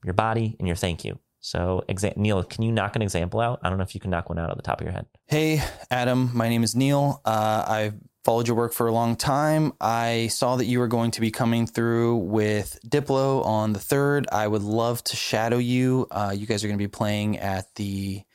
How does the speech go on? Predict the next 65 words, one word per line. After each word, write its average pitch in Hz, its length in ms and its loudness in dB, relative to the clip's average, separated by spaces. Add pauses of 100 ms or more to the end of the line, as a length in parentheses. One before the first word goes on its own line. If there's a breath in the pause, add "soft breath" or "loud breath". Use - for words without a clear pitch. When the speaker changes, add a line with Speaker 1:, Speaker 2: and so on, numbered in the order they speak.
(120)
Speaker 2:
Sports - 380 0
Arena 131 380 2
in 110 100 2
San 127 220 0
Diego 127 760 0
on 104 320 -2
the 101 80 -2
third. 156 460 2 (200)
Uh, 107 260 0
let 123 180 2
me 135 100 2
know 131 260 2
if 113 140 -2
that's 113 240 0
a 113 40 0
possibility 117 520 0
to 107 80 -2
come 110 160 0
out 101 80 0
and 107 80 0
shadow 123 260 0
you. 135 200 0
Thanks 117 280 0
for 117 100 0
your 110 80 0
time, 127 360 2 (240)
Neil." 104 260 -2 (220)
Speaker 1:
Yeah, 82 180 0 (200)
that's 92 200 0
great. 65 300 0
And 95 100 0
the 101 60 2
only 110 160 2
thing 113 120 0
that's 101 120 0
different 101 260 0
for - 100 -12
photographers 95 460 -2
than 90 100 0
anything 87 220 -2
else 87 220 -4
is - 100 -8
you - 60 -4
gotta - 140 0
tell - 200 -10
'em, - 160 -10
you 98 80 -12
gotta - 100 -4
show - 140 -4
'em - 80 -4
your - 80 -6
website, - 540 -6
but - 200 -10 (240 loud breath)
you 131 80 -2
just 107 140 2
leave 85 140 2
it 87 40 2
Speaker 2:
Sure. 95 60 4
Speaker 1:
down 85 140 2
there 85 280 0
in 104 80 0
your 98 80 2
signature. 85 540 -2 (300 soft breath)
But 107 100 0
that's - 240 -2